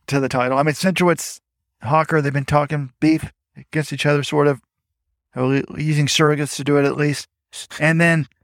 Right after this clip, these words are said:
Centrowitz comes off, the Olympic champion comes off the turn with a big lead. Hocker runs him down, sh-, sh-, puts the finger up to silence the crowd.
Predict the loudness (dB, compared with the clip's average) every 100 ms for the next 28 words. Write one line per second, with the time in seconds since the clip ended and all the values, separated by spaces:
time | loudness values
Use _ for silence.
0 | _ _ _ _ _ -12 -10 -10 -4 -2
1 | 0 0 0 0 2 0 0 -2 -2 0
2 | -2 0 -2 0 2 0 0 -2 0 0
3 | -2 0 2 4 4 4 4 -2 0 2
4 | 2 2 2 2 0 2 4 2 -2 -10
5 | _ -8 -8 -8 -18 -20 -20 _ -16 -16
6 | -18 _ _ _ -6 -6 -2 0 2 0
7 | -2 -6 -4 -4 -4 -6 0 4 4 2